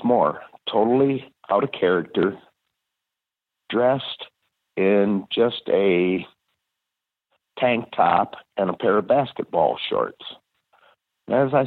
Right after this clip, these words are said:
say, the high for the day is gonna be fifty degrees. So any kid would be freezing his ass off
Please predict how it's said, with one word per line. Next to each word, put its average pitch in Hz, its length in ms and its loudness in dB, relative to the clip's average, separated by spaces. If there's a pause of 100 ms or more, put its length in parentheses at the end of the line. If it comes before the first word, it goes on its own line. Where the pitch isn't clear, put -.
say, 110 140 2
the - 160 0
high 151 380 2
for 107 160 2
the 87 100 -2
day 85 300 0
is 73 280 -2
gonna 80 200 -2
be 67 220 -6 (120)
fifty 101 380 0
degrees. - 440 0 (2000)
So 92 380 2 (200)
any 160 240 2
kid 123 400 0
would 98 200 0
be 80 160 -2 (300)
freezing 110 540 0
his 90 300 -2 (120)
ass 92 380 2 (100)
off 64 380 0